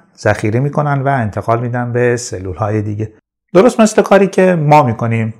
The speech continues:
مثلاً یه خبر رو می‌گیریم، مثلاً توی واتساپ یا یه اپلیکیشن دیگه خبر رو می‌گیریم و با دیگران هم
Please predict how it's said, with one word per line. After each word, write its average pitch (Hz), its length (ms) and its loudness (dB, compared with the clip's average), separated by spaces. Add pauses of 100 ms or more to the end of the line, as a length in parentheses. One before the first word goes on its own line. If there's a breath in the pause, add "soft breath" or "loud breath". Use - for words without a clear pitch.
(120)
مثلاً 135 320 0
یه 143 120 2
خبر 131 280 2
رو 139 120 0
می‌گیریم، 131 600 -2 (260)
مثلاً 151 320 0
توی 143 160 2
واتساپ 101 580 0 (140)
یا 113 140 -2
یه 117 160 4
اپلیکیشن 107 680 -4
دیگه 107 360 -6 (160 soft breath)
خبر 143 300 2
رو 170 120 4
می‌گیریم 151 540 0
و 147 300 4
با 123 180 0
دیگران 113 420 -2
هم 127 280 -2